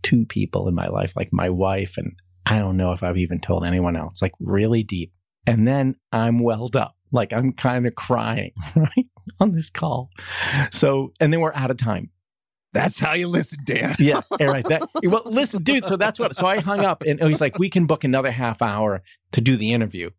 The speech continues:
Speaker 1: I was like, "Oh, yeah, yeah." But I hung up and I was like, "No way am I ever getting near that guy ever again. Like, he's a witch. I'm not getting near whatever he does," right?
Speaker 2: <laughs>
Speaker 1: But also I was kinda angry 'cause I was like, "Now I got nothing. I wasted all this time." And then I realized what you just said. Like,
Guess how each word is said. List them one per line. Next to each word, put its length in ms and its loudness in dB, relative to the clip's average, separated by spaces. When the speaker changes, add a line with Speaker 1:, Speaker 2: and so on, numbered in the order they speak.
Speaker 1:
I 40 2
was 100 0
like, 100 -6
"Oh, 140 0
yeah, 160 -4
yeah." 180 -2
But 120 4
I 40 0
hung 240 -2
up 120 -2
and 100 0
I 40 -2
was 120 -6
like, 160 -4
"No 340 2
way 220 0
am 100 -6
I 120 -4
ever 260 0
getting 340 -2
near 200 0
that 180 -2
guy 320 -2
ever 260 2
again. 320 -2
Like, 140 -6
he's 180 0
a 100 0
witch. 420 0
I'm 260 2
not 200 -2
getting 320 0
near 200 2
whatever 320 0
he 100 0
does," 400 -2
right? 220 0
Speaker 2:
<laughs> 320 -8
Speaker 1:
But 140 4
also 260 -2
I 40 -2
was 100 -2
kinda 300 0
angry 380 0
'cause 220 0
I 60 0
was 100 -2
like, 220 0
"Now 180 2
I 60 2
got 160 0
nothing. 440 0
I 100 0
wasted 340 0
all 100 2
this 140 -4
time." 380 -2
And 160 6
then 100 0
I 60 0
realized 520 -2
what 120 -6
you 180 4
just 260 -2
said. 380 -2
Like, 320 -2